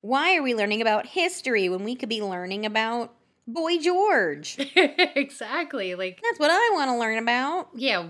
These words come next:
Speaker 2: what input do they want? What's wrong? Like, what do they think could be better in the curriculum?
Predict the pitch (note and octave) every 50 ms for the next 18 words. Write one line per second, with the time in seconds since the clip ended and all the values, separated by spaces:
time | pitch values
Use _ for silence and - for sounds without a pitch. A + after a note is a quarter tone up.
0 | E3+ F3 A3 C4 C#4+ D4+ D4+ - - B3 B3 A#3+ B3 - C4+ D4 - - _ _
1 | - - G#3 F#3 G3 F3+ F3+ D#3 D3+ F3 A#3 D4 A#3 F3 - - F3+ A3 A3+ A3+
2 | - F#3 F3+ E3+ F3 F3 A#3 C4+ G#3 D#3+ - - D#3 - _ _ _ _ _ _
3 | G3 F#3 F3 F3 E3+ D#3+ - - - _ _ _ _ _ _ A3 A3 A3 A3 A3+
4 | A#3 A3 A3+ A3+ A3+ B3 A#3 G#3+ G#3+ A3 G#3+ F#3 F3+ F3 E3 C#3+ D#3+ D#3 F#3+ A3+
5 | G3 D#3 C#3 - - - - F#3+ F3+ E3+ D#3+ - - F3 E3+ F3 _ - E3+ D3
6 | C#3 C3+ A#2 A2+ B2+ G3